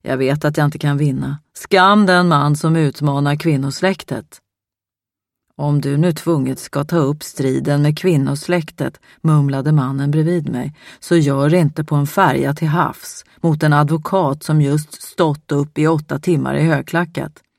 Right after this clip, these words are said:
"Klokt sagt", nickade Laila. "Jag vill inte mucka gräl", sa jag, trots att det alldeles uppenbart var det jag gjorde. "Men jag fattar faktiskt inte varför kvinnor tror att de blir snyggare genom att plåga sig själva.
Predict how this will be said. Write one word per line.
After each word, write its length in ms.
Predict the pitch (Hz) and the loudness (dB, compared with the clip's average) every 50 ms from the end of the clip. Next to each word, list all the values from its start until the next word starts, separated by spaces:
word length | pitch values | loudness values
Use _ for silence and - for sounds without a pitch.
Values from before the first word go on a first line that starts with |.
| _ _ _ _ _ - | _ _ _ _ _ -6
"Klokt 420 | - 247 294 427 466 - - - | -2 0 0 0 0 -2 -6 -18
sagt", 560 | - - - 466 - 160 156 151 - - - _ _ _ _ _ | -10 -4 0 0 2 0 0 -4 -12 -20 -20 _ _ _ _ _
nickade 420 | _ 165 156 151 151 147 135 135 135 | _ -2 -2 0 -2 -4 -6 -4 -4
Laila. 500 | 135 131 117 110 - - 117 - 156 151 _ _ _ _ _ _ _ _ _ _ _ _ _ _ _ _ _ _ _ _ _ _ _ _ _ | -4 -4 -6 -6 -8 -10 -12 -12 -14 -16 _ _ _ _ _ _ _ _ _ _ _ _ _ _ _ _ _ _ _ _ _ _ _ _ _
"Jag 160 | _ 156 170 165 | _ 2 4 4
vill 140 | 165 165 | 4 4
inte 200 | 165 160 147 165 | 4 2 2 2
mucka 300 | 147 156 156 151 - 143 | 2 2 2 2 0 -2
gräl", 520 | 147 147 170 170 170 156 135 135 131 127 - - | 0 2 2 2 2 2 2 0 -4 -6 -8 -12
sa 200 | - - - 127 | -14 -12 -10 -10
jag, 260 | - - - - 147 151 - - _ _ | -10 -8 -8 -10 -10 -12 -12 -20 _ _
trots 380 | - 208 202 208 - - - | 0 0 0 0 0 -2 -4
att 100 | 160 156 | -4 -2
det 100 | 151 - | 0 0
alldeles 400 | 160 156 135 127 139 147 156 151 | 0 0 0 0 -2 -2 -2 -2
uppenbart 680 | - 180 156 151 - _ 151 151 175 233 214 165 151 151 | -2 -4 -4 -4 -6 _ 0 0 2 2 2 0 0 -2
var 220 | 143 143 131 135 | -4 -4 -4 -4
det 220 | 127 135 135 113 110 127 | -4 -4 -6 -4 -4 -4
jag 120 | 139 139 135 | -4 -4 -2
gjorde. 560 | 135 170 165 143 143 151 185 208 160 135 143 - _ _ _ _ _ _ _ _ _ _ _ _ | -2 -2 -2 -2 -4 -2 0 0 0 0 -2 -6 _ _ _ _ _ _ _ _ _ _ _ _
"Men 180 | - - 196 226 | -4 0 4 4
jag 160 | 277 294 240 | 4 4 2
fattar 380 | - - 311 - - - 285 | 2 -2 -2 -2 -2 -4 -4
faktiskt 380 | 285 - 208 - - 156 151 - | -2 0 -4 -2 -2 -6 -2 0
inte 200 | 175 151 151 147 | 0 0 0 0
varför 240 | 143 143 151 - 143 | 0 0 -2 -4 -8
kvinnor 380 | - 165 175 170 147 139 139 | -2 0 0 2 2 0 0
tror 300 | 151 151 - 147 139 135 | -4 -4 -2 -2 -2 -2
att 100 | 139 147 | -4 -4
de 140 | - 139 139 | -4 -4 -4
blir 120 | 135 139 139 | -2 -4 -6
snyggare 800 | - - - 208 240 220 156 135 135 131 196 240 285 240 175 151 | -6 -2 2 2 2 4 2 -2 -4 -2 -2 -2 0 0 2 2
genom 280 | 156 165 156 156 156 | 2 2 2 2 2
att 160 | 156 156 156 | 2 0 -4
plåga 560 | - - 233 269 220 151 127 123 151 175 254 277 | -6 -2 -2 -2 -2 -2 -4 -4 -2 -2 -4 -4
sig 140 | - 370 | -6 -12
själva. 480 | - - - - - - - 80 - | -6 -4 -4 -4 -4 -6 -10 -12 -12